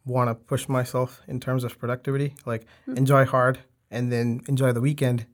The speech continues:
Speaker 1: hard. So
Speaker 2: Okay.
Speaker 1: you could go out, go out, do your hobby hard and, and work hard.
Speaker 2: Okay. Just live
Speaker 1: Yep.
Speaker 2: life to the fullest.
Speaker 1: Yep.
Speaker 2: Tell me something that you didn't believe when you were younger, but eventually came around on.
Speaker 1: I didn't, s-, so this is related to English.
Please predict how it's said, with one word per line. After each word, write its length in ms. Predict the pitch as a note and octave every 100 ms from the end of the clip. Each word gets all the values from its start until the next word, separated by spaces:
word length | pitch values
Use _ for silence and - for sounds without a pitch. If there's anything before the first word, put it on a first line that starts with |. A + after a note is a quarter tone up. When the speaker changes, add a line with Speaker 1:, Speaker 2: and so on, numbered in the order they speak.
| -
Speaker 1:
hard. 320 | A2+ A2 - _ _ _ _
So 280 | - D#3+ D3
Speaker 2:
Okay. 360 | C3+ E4+ C#4 A#3
Speaker 1:
you 60 | C#3
could 160 | C#3+
go 200 | C#3 D3
out, 300 | D3 D3+ D3+
go 200 | C#3+ D3
out, 180 | D3 C#3
do 80 | C#3+
your 180 | C#3+ C3+
hobby 320 | C#3+ C#3+ C#3+
hard 360 | C#3 D3 D#3 - - G3+ -
and, 260 | C3 B2+
and 300 | B2 A#2+ B2
work 160 | C3 C3
hard. 260 | A#2 A#2 C3+ - _ -
Speaker 2:
Okay. 320 | C#4 F4+ E4 - -
Just 220 | C4 B3+
live 140 | C#4+ C4+
Speaker 1:
Yep. 40 | C4+
Speaker 2:
life 180 | -
to 100 | -
the 80 | A#3+
fullest. 540 | - A#2 A#2+ A#2+ - - - _ _
Speaker 1:
Yep. 120 | - - _ -
Speaker 2:
Tell 180 | - E4
me 120 | E4+
something 340 | F#4 C#4+ C4+ C4
that 140 | B3
you 120 | A#3+
didn't 300 | A3+ A#3+ C#4
believe 380 | C#4 B3+ A#3 A#3
when 140 | A3 A3
you 100 | G#3+
were 80 |
younger, 500 | G#3+ C4+ C4 A3 A3+ -
but 180 | A3+ G#3+
eventually 420 | A3+ A#3+ A#3+ A#3
came 240 | A3+ G#3+ G#3
around 280 | - - -
on. 260 | - C4 - _ - - - - -
Speaker 1:
I 100 | C#3+
didn't, 420 | D#3 E3 C#3 -
s-, 160 | D3+ - _
so 360 | - D#3+ C#3+
this 180 | B2+ D#3+
is 100 | D#3
related 300 | C3 C#3 C3
to 80 | B2
English. 320 | B2+ C3+ A#2